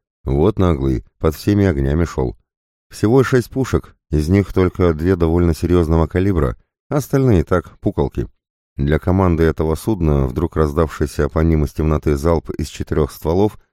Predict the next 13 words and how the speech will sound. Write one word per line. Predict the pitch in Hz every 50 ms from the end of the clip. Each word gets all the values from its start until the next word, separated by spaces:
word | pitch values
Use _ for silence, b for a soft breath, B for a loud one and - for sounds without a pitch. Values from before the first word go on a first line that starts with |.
| _ _ _ _ _
стал | - - - 131 139 135
полной | 113 - 120 120 113 104 92
неожиданностью. | 87 85 80 73 67 82 82 87 76 67 - - - - - - _ _ _ _ _ _ _ _ _ _ _
Из | - 90 90 85
двух | 87 101 101 87 80
башен, | 80 90 117 127 - - 85 76 71
вооружённых | 73 76 76 78 76 71 76 82 82 78 76 73 -
спаренными | - - - 85 80 80 73 76 76 76 73
орудиями | 76 76 82 80 71 73 76 71 71 73 73 73
в | 67 -
сто | - - 85
двадцать | 78 80 78 73 - 76 - -
миллиметров, | 80 76 80 87 104 107 - 73 64 -